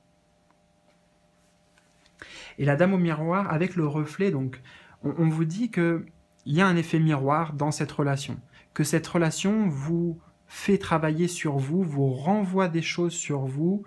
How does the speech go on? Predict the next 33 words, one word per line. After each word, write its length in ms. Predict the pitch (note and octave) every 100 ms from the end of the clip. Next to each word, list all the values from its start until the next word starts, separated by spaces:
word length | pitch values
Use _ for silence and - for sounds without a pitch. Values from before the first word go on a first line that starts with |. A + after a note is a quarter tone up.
| - - -
euh, 720 | D3 C3+ C3+ C3+ B2+ B2+ B2+ B2+ B2 B2 B2 B2+ F2 - - -
peut-être 240 | C#3 E3 E3
sur 120 | C#3+
certaines 400 | - C#3 D3 C#3+
parts 260 | C#3 E3+ D#3
d'ombre, 380 | F3 G3 E3+ C#3
justement, 420 | C#3+ D3+ F3 F#3
pour 200 | D#3 C3+
y 60 |
mettre 220 | C3+ D#3 C#3
de 80 |
la 120 | C3+ C3+
lumière 480 | C#3 C#3+ D3 F#3+
dessus, 400 | E3+ E3 F#3 G#3 - _ -
hein, 220 | C3 F#3
ça 160 | - C3+
fait 120 | C#3+
partie 260 | C#3+ C#3 E3+
de 60 |
votre 300 | D#3 C#3+ -
voyage, 680 | C3+ C3+ C#3+ C#3+ F#3 C#3+ B2 B2 - _ _ -
de, 180 | C3
de 100 | B2+
votre 280 | B2+ B2+ C#3
chemin 280 | - D#3 D3
de 100 | C#3
vie 160 | D3+ F3+
aussi, 380 | C#3 - G3 - - - - -
et 300 | G3 G#3 - _ -
c'est 180 | - D#3
pareil 280 | D#3 F3+
pour 220 | F3+ D#3+ E3
l'autre, 340 | E3+ -